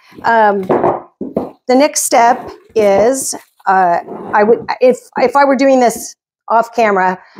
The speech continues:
I would probably take every single one of 'em, you know, take them all out of their packaging. But for this, for this purposes, I'm just going to, I'm gonna just work on a few right now just to show you the steps that I take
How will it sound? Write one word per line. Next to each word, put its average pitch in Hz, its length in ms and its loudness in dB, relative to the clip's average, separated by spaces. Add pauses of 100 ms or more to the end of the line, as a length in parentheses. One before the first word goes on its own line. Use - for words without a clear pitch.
I 247 100 2
would 214 120 -4
probably 247 260 0
take - 260 -4 (220)
every 226 200 0
single 208 300 -2
one 190 160 2
of 180 100 -2
'em, 170 300 -4 (380)
you 202 100 2
know, 156 300 -2
take 202 200 -2
them 190 160 0
all 190 140 4
out 175 120 2
of 170 60 -2
their 160 100 -8
packaging. - 460 -10 (440)
But 220 160 2
for 233 160 -2
this, 269 380 0 (100)
for 247 120 0
this 240 220 2
purposes, 214 640 -2
I'm 214 120 0
just 240 240 0
going 254 260 2 (120)
to, 220 300 4 (540)
I'm 285 100 2
gonna 302 220 4
just 262 240 -2
work 247 200 0
on 208 220 0
a 196 60 -2
few 233 380 0
right 202 280 0
now 202 220 0
just 208 240 -4
to 196 80 -8
show 202 260 0
you 185 480 2 (220)
the 190 80 -4
steps 214 380 -2
that 269 100 0
I 285 80 2
take 294 380 0